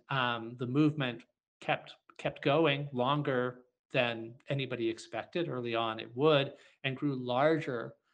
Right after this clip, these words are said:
uh, than anyone early on expected it would, and became this kind of final struggle over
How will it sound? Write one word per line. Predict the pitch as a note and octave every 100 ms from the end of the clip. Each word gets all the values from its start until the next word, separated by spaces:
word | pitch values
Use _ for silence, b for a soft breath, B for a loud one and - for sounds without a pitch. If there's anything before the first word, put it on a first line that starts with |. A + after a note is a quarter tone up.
| _ -
uh, | B2+ A#2+ A2 A#2
than | C#3+ C3
anyone | B2+ C3 A#2+ A#2 A2+
early | B2 A#2+
on | A#2 A2+ A2+ -
expected | C#3+ - A#2 A2 A#2+ G2+
it | A2+ A2+
would, | B2+ A#2+ A2+ - b b b -
and | D3+ C3+ B2
became | C#3 - - D#3+ D#3+ D#3
this | C#3 C3 -
kind | - C3 B2+ B2
of | A#2+ A2+ A2 A2 _
final | - - D3+ D#3+ D#3 C#3+ B2
struggle | - - - _ - D3 D#3 - - - _ _
over | C#3+ C#3 C3+ C3 A#2+ A#2 A#2